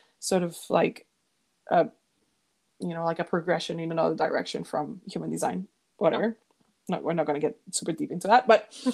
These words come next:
Speaker 2: <laughs>
Speaker 1: um, as I started, like, playing with these, you know, with these ideas and with these, like, new ways of understanding myself and, and experimenting with it,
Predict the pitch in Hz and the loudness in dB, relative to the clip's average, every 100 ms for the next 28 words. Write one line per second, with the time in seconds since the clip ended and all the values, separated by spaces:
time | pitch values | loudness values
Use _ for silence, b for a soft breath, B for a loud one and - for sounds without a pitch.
0 | - 240 240 240 226 220 208 - _ _ | -4 -8 4 8 8 6 0 -8 _ _
1 | - _ - 240 233 240 240 233 254 - | -20 _ 4 6 6 4 0 2 2 2
2 | 240 240 233 196 226 - - _ _ _ | 0 0 -2 -2 -6 -8 -14 _ _ _
3 | _ _ _ 220 - - 226 220 220 233 | _ _ _ -10 -10 -6 2 4 6 4
4 | 220 220 202 185 208 185 180 190 185 175 | 2 4 2 4 6 8 6 0 -4 -4
5 | 185 185 - 185 175 - - 202 214 208 | -6 -6 -4 -2 -2 -6 -2 2 4 6
6 | 202 208 196 196 190 - 202 208 226 233 | 4 4 2 2 0 0 0 2 2 2
7 | - 135 196 - _ _ _ _ _ _ | 4 4 2 -8 _ _ _ _ _ _
8 | _ _ _ 107 98 98 95 92 - - | _ _ _ 6 6 2 -4 -8 -12 -18
9 | _ _ _ _ _ _ _ _ _ _ | _ _ _ _ _ _ _ _ _ _
10 | _ _ 226 196 - 202 196 220 240 233 | _ _ 2 2 2 6 6 4 2 0
11 | 226 240 | 2 2